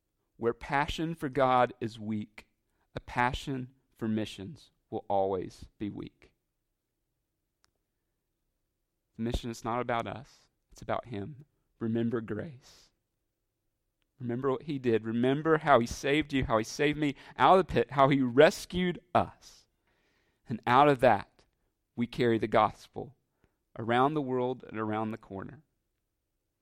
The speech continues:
Who are you making disciples of? Where are you going? What is the mission of your life? What are you trying to find your purpose, your joy in today?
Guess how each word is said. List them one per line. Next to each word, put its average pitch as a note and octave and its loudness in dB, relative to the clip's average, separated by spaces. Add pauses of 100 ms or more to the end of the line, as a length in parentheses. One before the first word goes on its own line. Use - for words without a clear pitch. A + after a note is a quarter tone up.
(580)
Who D3+ -2
are D3 0
you C#3+ 0
making B2+ -2
disciples A2 -10
of? - -14 (680)
Where A2+ -4
are A#2+ -2
you A#2+ -6
going? G2+ -6 (1800)
What B2 -2
is C#3 -8
the C3 -8
mission A#2+ -4
of G2+ -10
your G#2 -6
life? - -10 (1300)
What A#2+ -6
are - -2
you B2 -4
trying B2 -8
to A2+ -10
find A2+ -6
your B2 -6
purpose, - -12
your A#2 -12
joy G#2 -6 (260)
in G2 -8
today? F#2+ -14